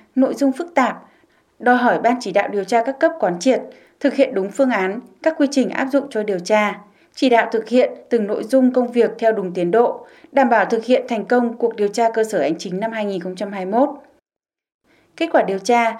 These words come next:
sẽ được phục vụ cho việc hoạch định chính sách chung của cả nước. Thời gian qua,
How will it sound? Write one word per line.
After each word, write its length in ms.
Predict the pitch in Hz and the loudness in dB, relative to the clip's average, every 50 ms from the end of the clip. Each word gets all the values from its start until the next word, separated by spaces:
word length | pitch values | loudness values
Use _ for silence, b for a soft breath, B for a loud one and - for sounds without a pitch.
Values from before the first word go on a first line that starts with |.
| B B B | B B B
sẽ 120 | - - | -4 0
được 140 | 254 277 - - | 0 0 0 0
phục 200 | 247 220 220 - | -4 -8 -4 0
vụ 280 | 220 240 233 - - - | 2 2 2 2 -2 -6
cho 120 | - 262 240 | -4 -4 -2
việc 200 | 214 220 214 208 | 0 -2 -2 -2
hoạch 220 | 196 180 180 - | -4 -6 -6 -6
định 140 | 190 202 208 - | -8 -10 -10 -10
chính 160 | - 185 175 | -12 -12 -8
sách 200 | 175 - 285 294 294 - | -4 -4 -4 -4 -2 -2
chung 220 | - 254 240 226 | -2 -2 0 -2
của 100 | - 160 | -4 -6
cả 140 | 156 170 160 | -6 -6 -4
nước. 280 | 160 180 220 254 277 - - - - _ _ _ _ _ _ _ _ _ _ _ _ _ _ _ _ _ _ _ _ _ _ _ _ _ _ _ - | -2 2 2 2 2 0 -6 -14 -20 _ _ _ _ _ _ _ _ _ _ _ _ _ _ _ _ _ _ _ _ _ _ _ _ _ _ _ -2
Thời 160 | - 262 247 | 0 2 2
gian 140 | 262 269 262 269 | 2 2 2 2
qua, 340 | 285 277 269 269 262 254 | 2 4 4 2 0 -2